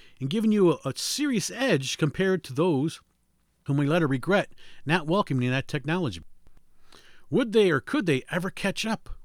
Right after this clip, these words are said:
with us? Remember, this is about humans,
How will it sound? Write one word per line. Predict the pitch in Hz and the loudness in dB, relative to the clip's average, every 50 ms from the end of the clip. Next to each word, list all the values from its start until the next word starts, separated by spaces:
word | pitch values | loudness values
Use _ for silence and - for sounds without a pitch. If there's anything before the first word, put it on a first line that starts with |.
| - | -12
with | 113 95 87 - | -12 -12 -10 -10
us? | 90 - - - - - - - - - - - - - - - - _ _ - - - - - - | -12 -14 -12 -12 -12 -12 -12 -14 -14 -14 -14 -14 -16 -16 -16 -20 -20 _ _ -20 -20 -20 -16 -6 0
Remember, | 131 156 175 175 147 98 92 82 - - - - | 2 6 6 6 6 4 2 -6 -12 -18 -10 -6
this | 156 202 | -6 -4
is | 214 214 | -2 -4
about | 214 170 196 156 131 104 | -2 2 2 2 4 4
humans, | 139 151 120 101 92 82 78 - - | 2 2 2 2 -2 -6 -10 -14 -18